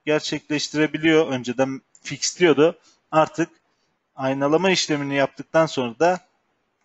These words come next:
gördüğünüz gibi mekanizmalara bir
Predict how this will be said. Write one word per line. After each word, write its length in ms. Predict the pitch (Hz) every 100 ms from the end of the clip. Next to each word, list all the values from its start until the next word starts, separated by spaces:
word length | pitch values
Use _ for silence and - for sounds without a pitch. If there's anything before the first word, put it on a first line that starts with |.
| _ _ _ _ _ _ _ _ _ _ _ _ _ _
gördüğünüz 480 | 135 135 156 156 131
gibi 140 | 147
mekanizmalara 920 | 170 143 160 175 143 143 127 117 117
bir 280 | 135 131 -